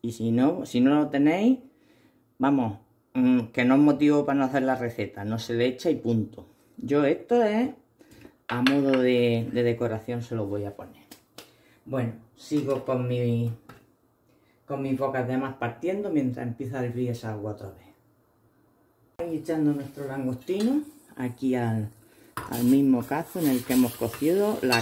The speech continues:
gamba. Vamos a dejar ahí que se cueza un poco. Y mirad lo que vamos a hacer mientras.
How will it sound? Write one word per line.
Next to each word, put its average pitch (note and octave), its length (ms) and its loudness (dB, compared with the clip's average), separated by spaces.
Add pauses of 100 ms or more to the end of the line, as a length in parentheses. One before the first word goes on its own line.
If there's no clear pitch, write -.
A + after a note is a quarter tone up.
gamba. G#2 480 0 (1400)
Vamos A2+ 260 -2
a A2 40 0
dejar A2 320 -2
ahí G#2 140 0
que A2 120 -4
se G2+ 220 -8
cueza D3+ 320 -2
un B2 120 0
poco. A3 460 -2 (1800)
Y D3 120 6
mirad E3 300 2
lo D#3 140 0
que C#3 80 -4
vamos C3 200 0
a B2 80 -4
hacer A#2+ 200 -6
mientras. G2 580 -10